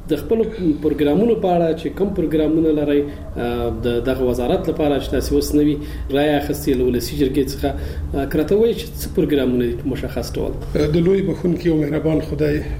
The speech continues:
Speaker 2: په سپېڅلې نامه، تېرې دوشنبې په ورځ د کابینې په مجلس کې ښاغلي ولسمشر له ټولو، اه، وزیرانو او د ادارو له مسؤلینو څخه وغوښتل چې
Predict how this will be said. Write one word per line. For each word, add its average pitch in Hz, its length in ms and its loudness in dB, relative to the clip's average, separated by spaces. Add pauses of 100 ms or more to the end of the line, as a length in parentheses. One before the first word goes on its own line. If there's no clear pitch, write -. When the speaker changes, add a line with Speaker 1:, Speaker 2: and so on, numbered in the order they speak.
Speaker 2:
په 151 80 -2
سپېڅلې 143 560 -2
نامه، 165 240 4 (240)
تېرې 208 300 4
دوشنبې 175 420 2
په 170 100 -2
ورځ 165 220 2 (320)
د 131 40 -2 (100)
کابینې 139 360 2
په 147 140 -2
مجلس 165 400 0
کې 160 220 0 (480)
ښاغلي 135 240 0
ولسمشر 160 680 0 (320)
له 139 140 0
ټولو، 196 380 4
اه، 135 640 -2 (300)
وزیرانو 151 560 2 (880)
او 123 120 -2
د 131 80 -2
ادارو 131 420 2
له 120 120 -2
مسؤلینو 165 460 2
څخه - 220 -4
وغوښتل 147 480 -2
چې 139 140 0